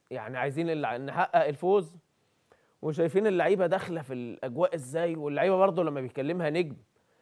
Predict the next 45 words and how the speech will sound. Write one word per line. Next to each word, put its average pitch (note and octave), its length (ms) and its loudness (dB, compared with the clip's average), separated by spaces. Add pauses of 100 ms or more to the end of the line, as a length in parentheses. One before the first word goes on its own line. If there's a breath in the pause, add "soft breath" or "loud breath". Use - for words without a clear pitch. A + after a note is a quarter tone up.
(180)
يعني C3 220 -4
قال C#3+ 140 0
لهم F3 160 0
برضه، E3+ 280 4
قال D#3 120 2
لهم: F3+ 160 0
"أنا F3 180 2
ال-"، B2+ 540 -2 (380)
قال C#3+ 140 0
لهم: E3+ 180 0
"أنا F3 300 4
قدامي E3 460 2
إن F3 140 0
أنا"، F#3 280 0 (260)
قال C#3+ 120 -2
لهم: F3 140 0
"اللاعب F3 440 2 (300)
مش C#3 220 -8
هسيب E3 240 -2
حد E3 240 4
يحس، G3 380 0
ما D3 100 -4
حدش E3 260 0
يفتكر F3 340 -2
إن D#3 140 0
أنا F3+ 180 0
ما D#3+ 120 0
بلعبوش C#3 520 -2
أو C#3 120 0
بتاع D3 200 2
إن E3+ 100 0
أنا E3+ 120 0
مش D3+ 160 -8
عايزه." B2 340 -4 (500)
قال C3+ 100 -6
لهم: E3 160 2
"لما F3 320 2
هبقى C#3 200 0
مش C#3+ 200 -8
عايز E3 260 2
لاعب G3+ 360 6
هقول D#3 380 2
له، G2 120 -8 (200)
مش E3+ 260 -4
هيحس." D3 520 0